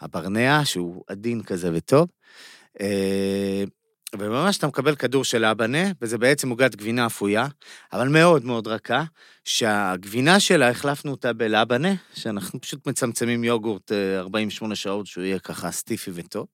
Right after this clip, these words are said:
ושהתחלנו לאכול, היה נורא טעים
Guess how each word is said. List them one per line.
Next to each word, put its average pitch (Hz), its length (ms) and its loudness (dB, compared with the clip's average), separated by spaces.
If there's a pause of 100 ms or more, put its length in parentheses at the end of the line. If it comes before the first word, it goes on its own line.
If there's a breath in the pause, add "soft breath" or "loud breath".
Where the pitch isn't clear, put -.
(1160 soft breath)
ושהתחלנו 131 580 0
לאכול, 202 560 4 (880)
היה 135 160 4
נורא 160 240 4
טעים 165 440 0